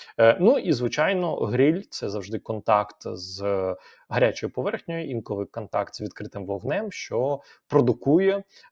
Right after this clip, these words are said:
е, різні неприємні для нашого здоров'я, м,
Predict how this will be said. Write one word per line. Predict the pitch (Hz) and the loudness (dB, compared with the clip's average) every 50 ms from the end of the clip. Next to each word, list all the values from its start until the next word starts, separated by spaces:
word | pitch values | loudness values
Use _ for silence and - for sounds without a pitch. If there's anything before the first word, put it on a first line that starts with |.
| - | -4
е, | - 107 107 107 107 113 | -2 0 2 2 4 4
різні | 127 151 139 135 123 | 2 2 0 0 -4
неприємні | 101 104 120 120 120 - 120 113 107 117 123 139 143 131 123 | -2 -2 -2 -2 0 -2 -2 0 0 0 0 0 -4 -4 -6
для | 107 98 101 104 101 104 104 104 104 104 101 | -6 -6 -6 -6 -4 -6 -6 -8 -8 -8 -8
нашого | 101 101 101 - - 95 98 98 | -8 -10 -8 -8 -8 -8 -8 -8
здоров'я, | 87 87 101 101 107 110 107 104 101 92 92 - _ _ - | -6 -4 -4 -2 -2 -2 -2 -4 -6 -6 -10 -16 _ _ -16
м, | 107 101 98 98 | -14 -14 -14 -14